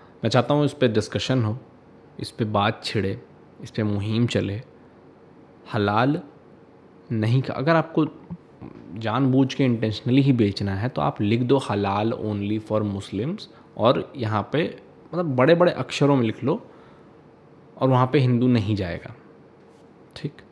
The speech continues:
और झटके के लिए भी अलग से शॉप्स खुल जाएं, जहाँ पे जाहिर सी बात है मुस्लिम नहीं जाएगा।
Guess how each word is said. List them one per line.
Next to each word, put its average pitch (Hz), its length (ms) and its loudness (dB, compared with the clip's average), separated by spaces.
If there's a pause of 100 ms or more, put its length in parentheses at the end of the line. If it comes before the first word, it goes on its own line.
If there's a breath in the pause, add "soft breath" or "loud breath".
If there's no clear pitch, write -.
(1200)
और 135 140 0
झटके 127 420 0
के 123 120 2
लिए 117 120 2
भी 135 80 4
अलग 117 180 2
से 180 280 -6 (140)
शॉप्स - 360 -8
खुल - 240 -8
जाएं, - 180 -16 (760)
जहाँ 127 200 2
पे 117 300 4
जाहिर 107 180 0
सी 127 140 -4
बात 113 280 0
है 123 60 -2
मुस्लिम 123 340 0
नहीं 135 200 0
जाएगा। 117 380 -6